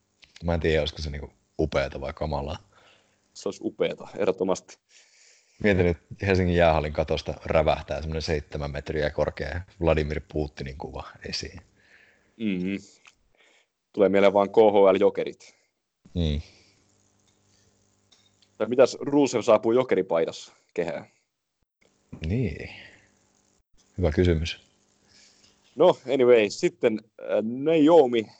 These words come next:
Speaker 2: tää on vaikea lausua, siis Naomi kirjoitetaan vastaan Charlotte Flair. Ja tosiaan tässä on nyt siis tämä Ric Flairin tytär kyseessä. Ja tota,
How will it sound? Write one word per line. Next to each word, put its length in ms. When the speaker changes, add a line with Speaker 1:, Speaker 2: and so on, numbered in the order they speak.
Speaker 2:
tää 80
on 140
vaikea 300
lausua, 400
siis 280
Naomi 640
kirjoitetaan 640
vastaan 400
Charlotte 480
Flair. 300
Ja 180
tosiaan 320
tässä 200
on 40
nyt 100
siis 300
tämä 200
Ric 200
Flairin 420
tytär 340
kyseessä. 520
Ja 140
tota, 320